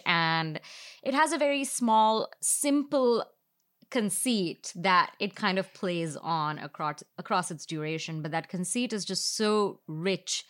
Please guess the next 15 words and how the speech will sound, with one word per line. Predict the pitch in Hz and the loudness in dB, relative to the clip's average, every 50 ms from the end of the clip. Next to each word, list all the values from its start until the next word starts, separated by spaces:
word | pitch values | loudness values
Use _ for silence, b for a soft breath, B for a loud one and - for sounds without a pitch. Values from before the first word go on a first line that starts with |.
| B B B B B B B B B B B B - | B B B B B B B B B B B B -4
and | 202 196 190 185 | -2 -2 -2 -2
clever, | - - 208 208 214 190 180 165 151 151 139 - | -4 0 2 2 2 2 2 -2 -2 -2 -4 -4
and | - 185 180 175 | -2 -2 0 0
I'll | 170 170 156 | 0 -2 -2
just | 170 190 185 - - - - 156 | -4 -2 -2 -4 -4 -6 -8 -8
briefly | - 175 170 180 180 - 185 170 165 | -6 -6 -6 -6 -6 -6 -6 -6 -6
describe | 156 160 - - - 202 180 185 190 180 | -6 -6 -8 -6 -2 0 0 2 2 0
it. | 190 165 151 - _ - | 0 -2 -4 -6 _ -4
Um, | - 175 170 165 160 160 156 160 160 - - B B B B B B B B | 0 2 2 2 2 2 0 -2 -4 -6 -10 B B B B B B B B
a | - 226 | 0 2
woman, | 214 247 269 285 294 277 262 247 240 240 233 - - _ _ _ _ - | 4 4 4 4 4 4 4 4 4 2 0 -4 -6 _ _ _ _ 0
a, | - 214 202 - - | 2 4 4 4 4
a | 233 226 | 2 2
young | 220 220 220 240 254 269 254 226 | 4 4 4 4 4 4 2 2
woman, | 233 220 208 202 190 185 180 180 180 175 165 | 2 4 4 4 4 4 2 0 -2 -4 -6